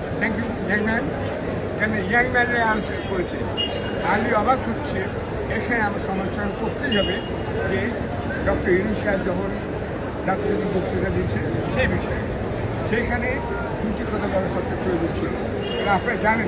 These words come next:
গত আন্দোলন কোনো রাষ্ট্র ভাষা করার জন্য আন্দোলন হয়নি, কাউকে মুক্তি দেওয়ার জন্য আন্দোলন হয়নি, হয়েছে যারা মেরিটোরিয়াস ছেলেপেলে, তারা,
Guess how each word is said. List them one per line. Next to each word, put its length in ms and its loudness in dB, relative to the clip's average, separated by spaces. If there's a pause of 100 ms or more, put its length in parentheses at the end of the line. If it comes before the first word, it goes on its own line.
(220)
গত 180 4
আন্দোলন 400 2 (340)
কোনো 160 0
রাষ্ট্র 360 2 (100)
ভাষা 340 2
করার 280 2
জন্য 180 2
আন্দোলন 480 2
হয়নি, 280 2 (400)
কাউকে 220 4 (100)
মুক্তি 260 0
দেওয়ার 300 4
জন্য 160 2
আন্দোলন 460 2 (240)
হয়নি, 260 0 (380)
হয়েছে 380 0 (440)
যারা 160 2
মেরিটোরিয়াস 680 4 (120)
ছেলেপেলে, 460 0 (1160)
তারা, 180 0